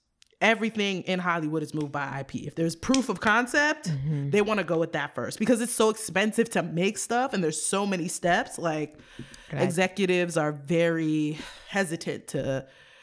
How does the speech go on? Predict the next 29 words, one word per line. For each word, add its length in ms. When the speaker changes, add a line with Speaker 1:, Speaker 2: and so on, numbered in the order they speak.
Speaker 1:
just 300
go 220
into 260
original 340
ideas, 320
but 100
still 200
believe 300
in 80
your 120
ideas, 360
still 180
develop 420
them. 260
If 120
you 80
have 200
a 60
Speaker 2:
Right. 80
Speaker 1:
good 140
one, 280
like, 300
still 280
stand 300
by 180
it, 160
you 100
know? 220
So 680